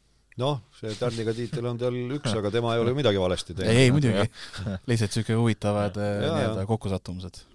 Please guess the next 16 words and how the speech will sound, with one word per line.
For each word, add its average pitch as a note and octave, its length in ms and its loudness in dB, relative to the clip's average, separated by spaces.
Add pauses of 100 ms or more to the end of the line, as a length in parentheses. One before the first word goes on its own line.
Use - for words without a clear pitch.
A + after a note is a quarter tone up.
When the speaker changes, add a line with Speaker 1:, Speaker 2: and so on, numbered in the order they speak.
(520)
Speaker 1:
Aga, A2+ 420 0 (680)
aga B2 280 -2
noh, C#3+ 100 0
mis, B2+ 260 -6
äh, B2 280 -2 (340)
ütleme, B2 380 -8
mulle F3 320 0
seal A#2+ 180 -4
silma B2+ 240 -4
torkas A#2 400 -4
sõidus A2+ 320 -6
veel, A#2 240 -2
oli A2+ 160 -4
see, B2 320 -2
et, - 240 -10
äh, G2+ 140 -2